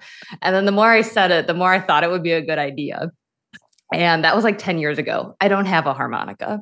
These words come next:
<laughs> But now, after some house cleaning, a harmonica <laughs> has been found. So <laughs> this episode today might really help me formulate my plan to actually do the harmonica.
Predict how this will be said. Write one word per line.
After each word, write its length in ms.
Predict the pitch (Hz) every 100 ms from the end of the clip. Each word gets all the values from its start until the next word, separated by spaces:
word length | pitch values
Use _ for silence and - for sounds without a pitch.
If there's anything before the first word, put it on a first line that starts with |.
| -
<laughs> 160 | - - - -
But 200 | 196 160
now, 640 | 175 285 269 139 127 131
after 640 | - 151 - - 147 139 -
some 400 | - 143 135 156
house 480 | - - 220 277 -
cleaning, 800 | - 156 85 85 78 - 185 185 - -
a 80 | 147
harmonica 800 | 156 151 160 185 185 123 120 131
<laughs> 160 | -
has 260 | 190 208 185
been 220 | 156 147
found. 760 | 147 180 170 120 107 90 - -
So 640 | - - 214 175 78 214 208 - - _ _ _ -
<laughs> 680 | - - - _ _ _
this 360 | 190 220 226 - _ _ _
episode 560 | 233 233 247 185 156 -
today 400 | 175 147 143 143
might 340 | 143 160 190
really 240 | 208 196 175
help 240 | 175 175
me 140 | 170
formulate 520 | 170 170 165 165 156 143
my 180 | 143
plan 500 | 151 180 151 143 139 139
to 160 | -
actually 440 | 143 143 - 160 131
do 120 | 139
the 140 | 135
harmonica. 720 | 131 127 131 - - - -